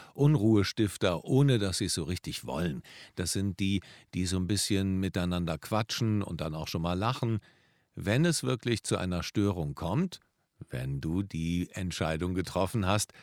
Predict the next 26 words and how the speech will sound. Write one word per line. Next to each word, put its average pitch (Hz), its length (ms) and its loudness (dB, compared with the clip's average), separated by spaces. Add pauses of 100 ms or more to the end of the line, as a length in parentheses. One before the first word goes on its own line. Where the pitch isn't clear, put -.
(180)
nervt 78 320 -4
es 82 120 -4
nur 80 200 -2
dich 92 400 -2
oder 82 340 -4
stört 80 340 -4
es 87 120 -6
auch 78 160 -6
die 76 140 -8
anderen, 107 360 0 (240)
wenn 82 300 -4
es 85 120 -4
also 87 320 -4
auch 78 180 -10
alle 82 260 -8
anderen 104 260 0
stört, 104 360 0 (360)
dann 98 340 -2 (580)
unterbrichst 110 640 0
du 156 80 4
deine 117 280 2
Präsentation, 92 960 0 (260)
schaust 117 540 2
die 135 80 0
beiden 95 380 2
an 92 400 -4